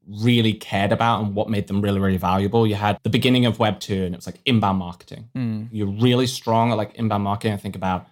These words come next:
Speaker 1: organic search, paid acquisition, like, th-, these kind of, like, things in content marketing. You were incredibly valuable, and those were the skills that you indexed on. And then came, like, product-led growth, and it was like, okay, all of that, plus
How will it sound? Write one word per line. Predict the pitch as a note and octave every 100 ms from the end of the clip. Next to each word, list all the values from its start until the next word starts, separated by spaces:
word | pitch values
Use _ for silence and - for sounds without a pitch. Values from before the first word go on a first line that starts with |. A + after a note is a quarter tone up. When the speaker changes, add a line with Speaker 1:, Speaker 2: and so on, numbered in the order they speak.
| _ _ _ -
Speaker 1:
organic | A#2 G2 G2
search, | - - B2 A2 A2 G#2+ G#2+ -
paid | - A2 G#2+
acquisition, | F#2+ - A2 A2+ G#2+ G#2+ G#2
like, | G#2
th-, | B2+
these | B2 C#3+
kind | - C#3
of, | B2
like, | A#2 G#2+
things | - A#2+ A2
in |
content | - A#2+ A#2 -
marketing. | G2+ G#2 C3+ C3+ C3 _ _
You | A#2
were | A2+
incredibly | G#2+ G#2+ B2 A#2 G#2
valuable, | G2 G#2 A2
and | G#2
those | A2 G#2+ A2+
were |
the | G#2
skills | - A#2 G2+
that | F#2+
you | F#2+ F#2 F2+
indexed | A2 G2+ G#2+ - -
on. | A#2+ C#3 - _ _
And | A#2+ B2
then | B2+
came, | B2+ A#2+
like, | G#2 G2 -
product-led | - A#2 A#2 A2 G#2 F#2
growth, | F2+ G2+ A#2+ - _ _ -
and | G2+
it |
was | - G#2
like, | G#2+
okay, | C3+ G#2 G2 - _ _ _ -
all | C#3 C#3+ D#3
of | -
that, | G2 F#2 F#2+ - _ _ _
plus | - - E3+ G#2+ G2+ -